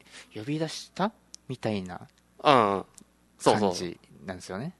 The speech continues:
Speaker 2: バビディがね、バビディが。バビディのお父さんがビビディで。
Speaker 1: で、なんかその辺でなんか、ベジータがわざと、なんか乗っ取られる。
Speaker 2: そうそうそうそうそう。
Speaker 1: なんか
Speaker 2: あ、もう大体わかるんだじゃあ。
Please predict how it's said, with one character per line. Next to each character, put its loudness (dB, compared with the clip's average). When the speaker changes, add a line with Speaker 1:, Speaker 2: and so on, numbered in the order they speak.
Speaker 2:
バ 6
ビ -6
デ -4
ィ -2
が -6
ね、 -4
バ -2
ビ -6
デ -6
ィ -6
が。 -14
バ 2
ビ -2
デ -4
ィ -2
の -2
お -4
父 -2
さ 0
ん -2
が -4
ビ -6
ビ -10
デ -10
ィ -14
で。 -16
Speaker 1:
で、 -6
な -4
ん -8
か -8
そ -8
の 0
辺 -4
で 4
な 0
ん -2
か、 -6
ベ 0
ジ -2
ー -4
タ 0
が 2
わ 4
ざ 4
と、 -4
な -8
ん -10
か -4
乗 -4
っ -6
取 2
ら 6
れ 2
る。 -8
Speaker 2:
そ 6
う 4
そ 6
う 6
そ 4
う 0
そ 0
う 2
そ -4
う。 -4
Speaker 1:
な 2
ん -2
か -2
Speaker 2:
あ、 0
も -2
う -6
大 4
体 4
わ 4
か 2
る -2
ん -4
だ -2
じ -4
ゃ -6
あ。 -16